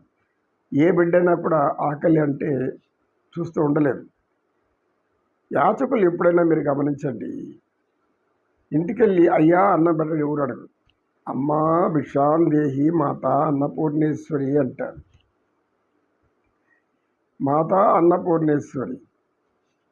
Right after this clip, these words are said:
అని పిలుస్తారు. కనుక తల్లిని అడుగుతారు కానీ తండ్రిని ఎవరు భోజనం అడగరు. తండ్రిని అడిగితే ధనం అడుగుతారు,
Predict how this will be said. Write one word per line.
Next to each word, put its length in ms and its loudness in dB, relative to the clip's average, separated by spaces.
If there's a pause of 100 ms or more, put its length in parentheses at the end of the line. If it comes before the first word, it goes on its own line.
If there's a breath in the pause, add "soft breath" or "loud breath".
(140)
అని 140 2
పిలుస్తారు. 500 -4 (540)
కనుక 460 0 (160)
తల్లిని 320 -2
అడుగుతారు 400 2
కానీ 520 -2 (400)
తండ్రిని 360 0
ఎవరు 180 2
భోజనం 400 0
అడగరు. 280 -6 (480)
తండ్రిని 300 -2
అడిగితే 240 0
ధనం 280 0
అడుగుతారు, 400 -4